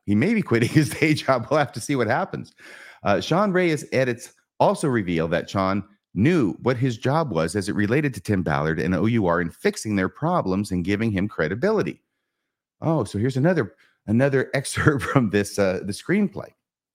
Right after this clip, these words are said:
So Frosty says, "And you're going to win again with, like, seventy-five percent, and then one day become governor,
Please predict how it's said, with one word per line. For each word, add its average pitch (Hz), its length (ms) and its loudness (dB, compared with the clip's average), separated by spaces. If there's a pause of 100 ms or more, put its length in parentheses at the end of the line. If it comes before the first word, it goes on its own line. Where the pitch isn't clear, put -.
(1300)
So 117 140 2
Frosty 135 580 0
says, 82 280 -2
"And 82 100 -4
you're 113 140 2
going 107 220 2
to 90 80 2
win 101 260 2
again 90 460 0 (220)
with, 85 180 -2
like, 87 200 2
seventy-five 131 680 0
percent, 95 440 -4
and 90 140 -2
then 95 160 2
one 151 180 2
day 110 140 2
become 90 320 -4
governor, 120 460 0